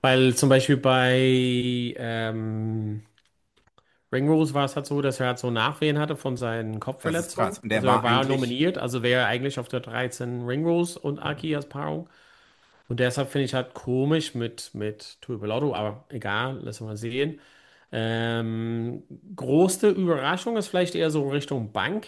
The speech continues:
Speaker 1: muss man schon zugeben. Ryan kommt auf der Bank. Finde ich komisch, weil eigentlich man hat zweite Reihe, zwei Leute auf der Startfünf sind, aber egal.
Speaker 2: Ja,
Speaker 1: Und
Speaker 2: aber Andy
Speaker 1: Morgan
Speaker 2: Carroll will immer noch einen zweite Reihe Spieler, ähm,
Speaker 1: Okay.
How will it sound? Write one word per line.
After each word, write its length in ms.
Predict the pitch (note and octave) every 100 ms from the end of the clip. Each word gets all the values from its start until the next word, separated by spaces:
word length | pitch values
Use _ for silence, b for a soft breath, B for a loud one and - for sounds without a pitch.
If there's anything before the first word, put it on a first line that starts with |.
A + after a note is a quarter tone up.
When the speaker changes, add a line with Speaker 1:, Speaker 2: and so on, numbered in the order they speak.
| -
Speaker 1:
muss 160 | F#3 F3
man 120 | F#3+
schon 220 | F#3 F#3
zugeben. 720 | F#3 F#3 F3 F#3 F#3+ G3 C#3+ C3
Ryan 500 | B2+ D#3+ F#3 G3 F#3+
kommt 220 | F#3 F3+
auf 120 | E3
der 80 | -
Bank. 400 | F3 E3+ G#3+ - b b b b b
Finde 240 | - D#3
ich 140 | E3 -
komisch, 480 | - D3 G#3 A#3+ -
weil 140 | D3
eigentlich 320 | C#3+ D3 D3
man 160 | C#3+ C#3
hat 140 | C#3
zweite 340 | - C#3 C#3 A#2+
Reihe, 320 | B2+ C3 C3
zwei 260 | C3 C3 C3
Leute 220 | B2+ B2
auf 220 | A#2+ B2+
der 440 | - A2+ A2 G#2 A2
Startfünf 500 | - A2 C3+ - D#3+
sind, 140 | - E3+
aber 200 | A2+ G#2
egal. 400 | G2 A2+ C#3+ F3+ B B B B B _
Speaker 2:
Ja, 180 | C3 A2+
Speaker 1:
Und 220 | B2+ C#3
Speaker 2:
aber 220 | B2+ B2+
Andy 180 | D#3 F#3+
Speaker 1:
Morgan 60 | G#3
Speaker 2:
Carroll 300 | E3 C3+ A#2
will 140 | B2+
immer 380 | C3+ B2+ C3 B2+
noch 200 | B2 B2
einen 140 | A2+ G#2+
zweite 380 | - A2 A#2 G#2
Reihe 220 | G#2+ A2
Spieler, 720 | - A2 G#2+ G#2 G#2 G2+ G2
ähm, 140 | G#2 G2
Speaker 1:
Okay. 320 | G2 F#2+